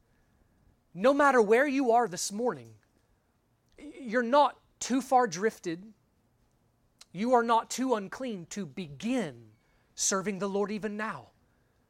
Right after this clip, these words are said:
He offers forgiveness and mercy. By all means, run to Christ. Or maybe if you are a Christian and have drifted from him, run back to Christ. But never think you're in a position that you cannot be used at all.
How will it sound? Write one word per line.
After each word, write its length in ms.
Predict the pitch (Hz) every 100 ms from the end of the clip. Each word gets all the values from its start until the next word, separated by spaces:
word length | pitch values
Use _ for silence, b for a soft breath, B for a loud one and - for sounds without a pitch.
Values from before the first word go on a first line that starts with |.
| _ _ _
He 160 | - 202
offers 380 | 190 196 208 -
forgiveness 680 | 202 170 202 196 208 208 -
and 320 | 202 202 202
mercy. 460 | 165 185 220 - 175
By 220 | 175 185
all 200 | 214 220
means, 360 | 202 220 180 - b
run 640 | - 160 202 247 180 139 131 _ _
to 140 | - 202
Christ. 760 | - - 247 180 - - - _ _ _ _ _ _ _
Or 140 | 202 208
maybe 400 | 202 269 277 247
if 120 | 233
you 200 | 208 240
are 100 | 214
a 60 | 202
Christian 440 | - 254 - 233
and 100 | 208
have 100 | 202
drifted 400 | 139 233 240 240
from 160 | - 277
him, 180 | 226 165
run 360 | 220 285 277 b b
back 680 | 170 135 269 330 - - - _ _
to 100 | -
Christ. 800 | - - 220 180 127 - - - - _ _ _ _ _ _
But 220 | 156 254
never 320 | 214 277 359
think 300 | 302 294 269
you're 120 | 233 247
in 100 | 233
a 40 |
position 520 | 220 190 214 - 220
that 120 | 180
you 140 | 185 185
cannot 340 | - 240 233
be 80 | 196
used 420 | 214 185 190 -
at 120 | 226
all. 360 | 233 262 151 135